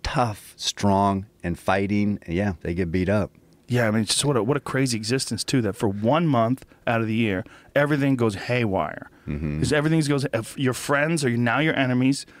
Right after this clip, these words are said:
Speaker 2: You're, you're ready to fight to the death with guys you were just hanging out with a couple of
Speaker 1: All
Speaker 2: weeks ago.
Speaker 1: summer. All summer.
Speaker 2: All summer.
Speaker 1: Yeah, you weren't at the lake, but you were hanging out.
Speaker 2: <laughs> You were at the lake,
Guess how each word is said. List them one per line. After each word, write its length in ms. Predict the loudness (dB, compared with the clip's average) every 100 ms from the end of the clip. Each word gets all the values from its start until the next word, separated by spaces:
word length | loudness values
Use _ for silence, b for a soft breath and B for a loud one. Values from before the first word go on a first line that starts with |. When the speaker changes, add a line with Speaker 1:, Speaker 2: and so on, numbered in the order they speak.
| B
Speaker 2:
You're, 280 | 0 2 4
you're 80 | 2
ready 180 | 2
to 80 | 0
fight 300 | -2 0 0
to 80 | -2
the 80 | -2
death 280 | 0 0 0
with 140 | -4
guys 300 | -2 -2 -2
you 40 | -6
were 20 |
just 160 | -6 -2
hanging 240 | 0 2
out 160 | 2 2
with 160 | 0
a 60 | 0
couple 200 | 0 2
of 40 |
Speaker 1:
All 40 | 2
Speaker 2:
weeks 160 | 4 4
ago. 80 |
Speaker 1:
summer. 280 | 4 2 0 -2
All 140 | 0 2
summer. 440 | 2 2 2 2
Speaker 2:
All 120 | 0 0
summer. 420 | 2 4 2 -2 -2
Speaker 1:
Yeah, 220 | 0 2
you 180 | 4 4
weren't 120 | 4
at 100 | 2
the 80 | 2
lake, 400 | 4 4 0 2
but 240 | 2 2 -4 0
you 100 | 2
were 60 |
hanging 300 | 4 2 4
out. 220 | 4 4 4 2
Speaker 2:
<laughs> 100 | 2
You 160 | 0 2
were 140 | 2
at 100 | 2
the 160 | 2 2
lake, 460 | 2 2 0 -2